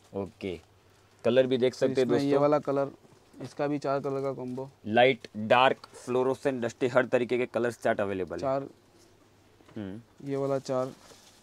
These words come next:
Speaker 2: आप कोई भी पीस आए, कोई भी इसमें से मतलब एक कॉम्बो ले सकते हैं, चार पीस इसमें एम एल,
Speaker 1: ओके।
Speaker 2: एक्सएल, डबल एक्सएल आएंगे।
Speaker 1: जी, बढ़ेंगे नेक्स्ट अगेन सैंपल की ओर।
Speaker 2: इसके
Speaker 1: Black
Speaker 2: बाद
Speaker 1: and white
Speaker 2: वाला अपना ये।
Speaker 1: combination। हाँ, ये किस तरह का रहा है सर?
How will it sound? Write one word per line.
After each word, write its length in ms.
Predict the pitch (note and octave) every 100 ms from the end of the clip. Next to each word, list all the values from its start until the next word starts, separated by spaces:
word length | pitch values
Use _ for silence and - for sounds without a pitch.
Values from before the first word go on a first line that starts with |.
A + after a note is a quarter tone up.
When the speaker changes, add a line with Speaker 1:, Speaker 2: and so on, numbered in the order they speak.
| -
Speaker 2:
आप 180 | C3 D3+ -
कोई 160 | F3
भी 120 | F3+ G3
पीस 260 | F#3 E3+
आए, 180 | E3+ D#3 D3
कोई 180 | - E3
भी 120 | F3
इसमें 200 | F3 E3+
से 120 | E3 E3
मतलब 260 | D3+ D#3
एक 160 | E3 E3
कॉम्बो 320 | D3 D3+ D#3+
ले 120 | D#3+
सकते 300 | D3 C#3 -
हैं, 140 | D3 F3
चार 260 | D3 C3+ B2 _ -
पीस 140 | C#3+ C#3
इसमें 260 | C3 C#3+
एम 320 | G#3 _ - C#3
एल, 40 |
Speaker 1:
ओके। 160 | D3 C#3+
Speaker 2:
एक्सएल, 220 | - C#3+
डबल 220 | C3 B2+
एक्सएल 220 | B2 B2+
आएंगे। 520 | B2 - C3+ - -
Speaker 1:
जी, 200 | F#2+ F#2+ D#2 - - F2+ F2
बढ़ेंगे 440 | G#2+ A2+ A2+ A2+ - - G2
नेक्स्ट 500 | G#2+ C3 - - - G#2+
अगेन 240 | G#2 A#2 A2+
सैंपल 300 | G#2 G2 G#2
की 140 | G2+ F2+
ओर। 100 | B2+ - - -
Speaker 2:
इसके 180 | C3 -
Speaker 1:
Black 100 | D3
Speaker 2:
बाद 100 | C#3+
Speaker 1:
and 120 | D3+
white 140 | D#3 D3+
Speaker 2:
वाला 100 | D3+
अपना 240 | C#3 C#3
ये। 80 | C#3
Speaker 1:
combination। 1080 | C#3 F3+ - - - - - - - - -
हाँ, 260 | F#2+ E2+ G1+ - - _ _ _ _ _ _ _ _ _ _ _ _
ये 140 | - A2+
किस 200 | A2+ -
तरह 140 | A2+
का 100 | A2
रहा 80 | A2+
है 40 |
सर? 140 | A2+